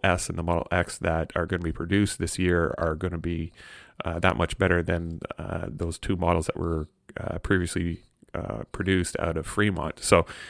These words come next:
this is really great news. Uh, again, this is more in line with,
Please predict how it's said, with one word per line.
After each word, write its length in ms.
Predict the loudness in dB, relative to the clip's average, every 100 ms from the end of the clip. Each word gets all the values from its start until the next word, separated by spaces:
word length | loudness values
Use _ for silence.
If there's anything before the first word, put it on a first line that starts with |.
| 0
this 140 | 2
is 80 | 6
really 200 | 8 8
great 220 | 8 6
news. 400 | 8 6 6 4 2
Uh, 280 | 4 4 4
again, 440 | 2 4 4 2 -4
this 200 | -4 0
is 280 | 2 0 -4 -6 0
more 200 | 2 4
in 140 | 2
line 380 | 4 4 4 4
with, 320 | 2 2 -2